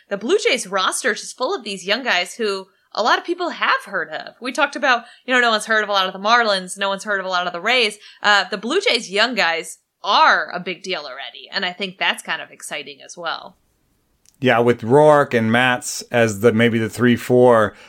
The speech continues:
Speaker 2: I think Pearson, Hatch, and Merriweather are the future, and this team, um, has such a loaded lineup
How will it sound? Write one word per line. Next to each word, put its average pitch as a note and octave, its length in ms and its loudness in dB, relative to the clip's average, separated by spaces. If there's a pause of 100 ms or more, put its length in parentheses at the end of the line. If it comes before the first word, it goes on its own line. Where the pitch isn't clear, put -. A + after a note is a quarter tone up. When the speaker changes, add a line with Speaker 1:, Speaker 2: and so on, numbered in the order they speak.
(120)
Speaker 2:
I A#2 120 2
think A#2+ 200 2
Pearson, B2 440 2
Hatch, A#2 440 -2
and G#2+ 220 -4
Merriweather G#2+ 800 4 (560)
are A#2 180 2
the G#2+ 80 0
future, A#2+ 640 4
and A#2+ 560 2
this B2+ 300 0
team, C3 680 2 (520)
um, B2 360 2
has A#2+ 260 0
such D3 160 2
a A#2+ 60 2
loaded B2 400 4
lineup A2+ 560 2